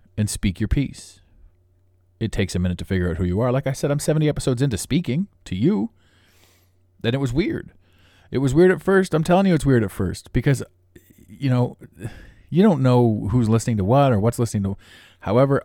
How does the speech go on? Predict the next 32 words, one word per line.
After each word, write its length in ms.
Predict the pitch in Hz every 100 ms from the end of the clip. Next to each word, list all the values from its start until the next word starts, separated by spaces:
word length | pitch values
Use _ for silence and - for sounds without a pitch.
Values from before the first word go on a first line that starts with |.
| -
also, 640 | - 247 - 123 104 175 - _ _ _ _ _
every 200 | 180 233
single 280 | 240 208 170
word 300 | 135 165 156
that 140 | 123
you 160 | 120 143
speak, 340 | - 135 160
that 120 | - 101
I 160 | 135
speak, 500 | 202 - 107 - - _ _ -
is 180 | 143 139
no 140 | 190
longer 400 | 214 160 160 151
my 200 | 131 127
word 300 | 127 180 98
once 220 | 110 110
it's 100 | 113
out 100 | 107
of 80 | 107
my 140 | 110
mouth. 420 | 120 - - - -
It 120 | - 113
goes 200 | 123 120
into 140 | 131
your 240 | 120 139
head 320 | 165 127 95 - _ _ _ _
and 160 | 120 123
gets 180 | 123 -
filtered 340 | 135 127 120
through 140 | 123
your 260 | 123 120 143
experience 800 | 139 - 147 147 110 110 - _